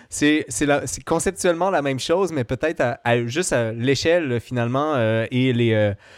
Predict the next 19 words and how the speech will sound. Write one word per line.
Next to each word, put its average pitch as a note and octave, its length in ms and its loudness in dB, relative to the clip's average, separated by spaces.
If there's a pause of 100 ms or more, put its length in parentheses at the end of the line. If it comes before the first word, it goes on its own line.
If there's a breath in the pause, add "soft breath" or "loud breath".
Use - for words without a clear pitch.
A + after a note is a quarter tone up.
(380 loud breath)
euh, G#2 480 -2
l'organisme B2+ 760 2
avec A#2 220 -2
lequel C3+ 340 -4
tu - 140 -14
travailles, A2+ 480 -2
tu - 60 -12
sais, C3 100 -2
que B2 160 0
ce B2 100 -4
soit B2 160 -2
un A#2+ 80 0
organisme A#2 420 -2
enfant A#2+ 440 -4
ou A2+ 80 -4
un A2 80 -2
organisme A#2+ 640 -4
tout - 240 -8
le, A#2+ 440 0